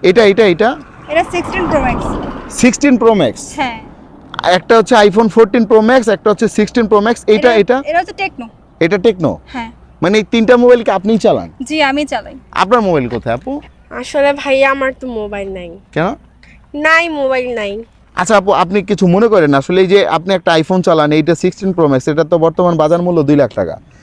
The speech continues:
Speaker 1: আর, আহ, এটা ফোরটিন Pro Max, এটার বাজার মূল্য প্রায় এক লাখ তিরিশ হাজার টাকা। তো আপনি এই যে তিন লাখ তিরিশ হাজার টাকার মোবাইল চালান, মানে আপনার ইনকাম সোর্স কি একটু যদি জানতে চাচ্ছিলাম।
Speaker 2: এগুলো হচ্ছে আমি আমার টাকা দিয়ে কিনি নাই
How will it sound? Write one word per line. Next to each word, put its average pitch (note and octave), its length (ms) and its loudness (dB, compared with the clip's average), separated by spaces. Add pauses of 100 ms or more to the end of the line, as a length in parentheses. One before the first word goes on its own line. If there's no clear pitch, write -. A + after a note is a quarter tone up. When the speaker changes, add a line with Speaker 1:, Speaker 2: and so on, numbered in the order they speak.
(300)
Speaker 1:
আর, C3+ 200 2
আহ, C#3 160 2
এটা D3 320 4
ফোরটিন G3+ 360 0
Pro F#3 140 2
Max, A#2+ 180 0 (500)
এটার F3 220 2
বাজার F3+ 280 2
মূল্য G3 220 2
প্রায় E3+ 220 2
এক D#3+ 180 0
লাখ E3 160 0
তিরিশ F#3+ 280 0
হাজার A2 220 0
টাকা। E2+ 220 -4 (360)
তো C#3+ 280 2
আপনি F#3 420 0
এই E3 80 0
যে D#3+ 140 2 (160)
তিন F#3+ 180 2
লাখ F#3+ 280 4 (260)
তিরিশ F#3+ 320 0
হাজার E3+ 200 2
টাকার E3 220 2
মোবাইল C#3+ 280 2
চালান, G#2+ 280 0
মানে A#2+ 220 -2
আপনার F3 220 0
ইনকাম G3 340 2
সোর্স D#3+ 300 -2
কি - 80 -2
একটু A2+ 160 0
যদি A2+ 180 0
জানতে A#2+ 240 0
চাচ্ছিলাম। F2+ 440 -8 (420)
Speaker 2:
এগুলো G4 320 -2
হচ্ছে G#4+ 340 0
আমি E4+ 260 0
আমার E4 240 -2
টাকা E4 160 0
দিয়ে E4+ 180 -6
কিনি E4+ 160 -4
নাই D4+ 200 0